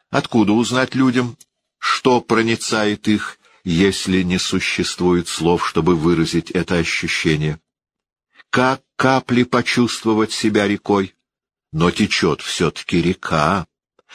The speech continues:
Как клетки дерева почувствовать себя деревом? Но растёт всё-таки дерево. Как камню ощутить себя храмом, но все-таки храм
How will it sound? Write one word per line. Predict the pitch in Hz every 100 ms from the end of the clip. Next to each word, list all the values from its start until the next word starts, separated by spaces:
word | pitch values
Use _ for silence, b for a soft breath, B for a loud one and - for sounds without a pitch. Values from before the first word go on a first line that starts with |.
| B B
Как | - 139 165 -
клетки | - 175 156 - -
дерева | 127 127 110 90 87
почувствовать | 104 95 - 98 - 85 82 82
себя | - 85 85
деревом? | 71 98 73 64 62 B B B
Но | 82 82
растёт | 87 - - 87 64
всё-таки | - - 80 67 - 82
дерево. | 65 78 123 147 117 131 - _ _ _ b b b -
Как | 123 120 - _ -
камню | 127 180 165 113 73 62 B B B
ощутить | - 82 - 87 82 165 165
себя | - 135 139
храмом, | - 135 113 69 62 _ _ _ -
но | 67
все-таки | 73 - 85 82 - 82
храм | - 73 101 127 87